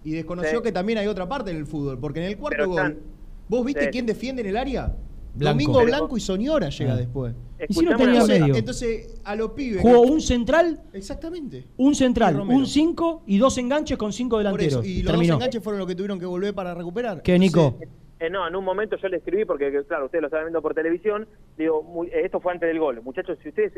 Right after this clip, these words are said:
Speaker 2: estuvieran en la cancha viendo cómo está parada la defensa independiente, una jugada fue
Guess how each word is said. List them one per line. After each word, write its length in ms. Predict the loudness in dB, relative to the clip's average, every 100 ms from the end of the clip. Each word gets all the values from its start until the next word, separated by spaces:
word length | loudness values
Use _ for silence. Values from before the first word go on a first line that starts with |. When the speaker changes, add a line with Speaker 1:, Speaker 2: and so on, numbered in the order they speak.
| -12
Speaker 2:
estuvieran 340 | -12 -4 -2 -2
en 40 |
la 60 | -4
cancha 300 | -6 -6 -6
viendo 400 | -6 -4 -4 -6 -10 -20 _
cómo 220 | -4 -2
está 160 | -4 -6
parada 220 | -4 -2
la 60 | -2
defensa 280 | -2 -6 -6
independiente, 560 | -4 -2 -2 -2 -4 -6 -10 -6
una 180 | -4
jugada 340 | -2 0 0 -2
fue 300 | -2 -4